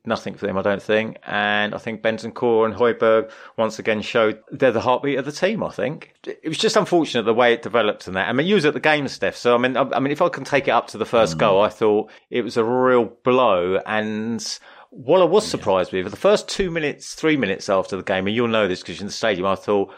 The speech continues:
Speaker 1: "Oh, I don't think we're gonna react very well to this," 'cause it really felt like the crowd, it really popped a balloon in there, of,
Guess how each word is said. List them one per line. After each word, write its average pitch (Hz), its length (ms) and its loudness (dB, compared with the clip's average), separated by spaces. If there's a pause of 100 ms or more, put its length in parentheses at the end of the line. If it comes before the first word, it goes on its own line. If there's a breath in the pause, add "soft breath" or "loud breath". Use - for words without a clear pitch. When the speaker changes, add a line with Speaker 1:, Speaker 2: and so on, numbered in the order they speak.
(220 loud breath)
Speaker 1:
"Oh, 110 140 -2
I 87 80 -2
don't 120 140 2
think 101 120 -8
we're 87 80 -6
gonna 90 160 0
react 95 240 0
very 92 160 -2
well 120 180 2
to - 100 -12
this," 87 140 -8
'cause - 140 -10
it 76 100 -8
really 110 500 -2
felt - 380 -2
like 82 140 -10
the - 60 -12
crowd, 92 540 -2
it 87 120 -8
really 95 240 -6
popped - 320 -14
a - 20 -10
balloon 90 380 -4
in 78 140 -12
there, 67 260 -12 (240 soft breath)
of, 92 100 -10